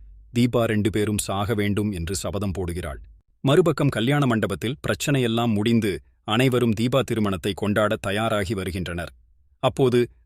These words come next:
அபிராமியின் கல்லூரி தோழியாக வரும் அம்பிகா அபிராமி குறித்து பேசி வருகிறாள். தீபா இன்னும் தன்னை காதலிப்பதை சொல்லவே இல்லை என்று வருத்தப்பட்டு கொண்டிருக்க,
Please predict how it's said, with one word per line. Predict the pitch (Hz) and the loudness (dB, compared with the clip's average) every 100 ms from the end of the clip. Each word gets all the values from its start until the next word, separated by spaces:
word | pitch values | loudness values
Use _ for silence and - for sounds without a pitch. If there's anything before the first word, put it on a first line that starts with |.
| 127 | -2
அபிராமியின் | 139 196 180 156 127 120 | 2 2 2 2 2 2
கல்லூரி | - 127 170 165 127 | 0 2 2 2 2
தோழியாக | 120 131 131 117 110 | 2 2 4 0 0
வரும் | 101 101 95 | -2 -2 -2
அம்பிகா | 90 104 120 101 85 - _ _ | 0 0 0 -2 -6 -14 _ _
அபிராமி | - 127 185 170 147 | -2 4 4 4 2
குறித்து | - 120 120 | 2 0 -2
பேசி | 113 101 107 | -2 -2 -2
வருகிறாள். | 92 95 90 73 - _ _ _ 117 | -4 -4 -4 -6 -10 _ _ _ 0
தீபா | 120 107 95 73 - _ - | 2 2 -2 -6 -16 _ 2
இன்னும் | 143 185 202 | 4 6 4
தன்னை | 147 127 120 - | 2 2 0 0
காதலிப்பதை | 113 139 131 123 113 | 0 2 0 0 0
சொல்லவே | 110 - 113 131 135 127 | 0 0 2 2 2 2
இல்லை | 113 117 | 2 2
என்று | 107 98 92 | 2 0 -2
வருத்தப்பட்டு | 92 101 95 90 110 | -2 -2 -2 -4 -2
கொண்டிருக்க, | 98 90 85 73 104 80 | -2 -2 -4 -2 -4 -4